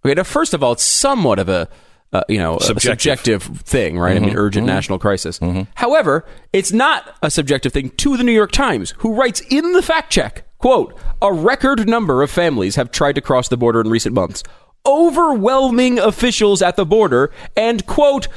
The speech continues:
Speaker 1: creating a new kind of humanitarian crisis."
Speaker 2: So
Speaker 1: So
Speaker 2: how
Speaker 1: they are themselves calling it an overwhelming new kind of crisis.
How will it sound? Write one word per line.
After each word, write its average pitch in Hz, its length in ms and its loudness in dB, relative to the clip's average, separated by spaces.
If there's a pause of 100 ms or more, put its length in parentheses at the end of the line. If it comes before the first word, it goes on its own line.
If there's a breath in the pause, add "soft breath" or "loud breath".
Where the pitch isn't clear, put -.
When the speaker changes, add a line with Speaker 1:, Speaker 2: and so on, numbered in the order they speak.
(200 loud breath)
Speaker 1:
creating 247 760 2
a 220 160 0
new 233 440 2
kind 233 440 0
of 220 120 0
humanitarian 190 840 0
crisis." - 640 -2 (760 soft breath)
Speaker 2:
So 160 320 -2
Speaker 1:
So - 140 0
Speaker 2:
how 170 140 0
Speaker 1:
they 302 200 2
are 262 200 2
themselves 302 1080 0
calling 277 560 2
it 98 140 -4 (180 loud breath)
an 214 140 -2 (140)
overwhelming 220 920 2 (140 loud breath)
new 214 460 2
kind 202 460 0
of 175 140 -2
crisis. - 580 -2